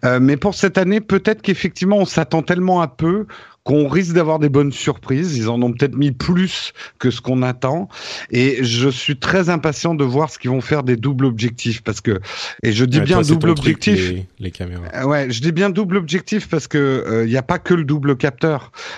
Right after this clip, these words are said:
Speaker 1: Euh, on peut, avec un double capteur, euh, on peut mettre aussi deux verres différents dessus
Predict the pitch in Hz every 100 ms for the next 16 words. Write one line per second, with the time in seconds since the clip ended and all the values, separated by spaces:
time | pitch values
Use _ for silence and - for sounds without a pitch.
0 | - 113 113 110 107 107 107 113 120 147
1 | 147 139 123 107 110 127 143 135 165 156
2 | 147 151 127 175 190 151 117 113 113 113
3 | 113 113 113 117 113 127 147 165 120 117
4 | 147 127 135 143 135 143 127 117 113 123
5 | 110 113 95 - 151 190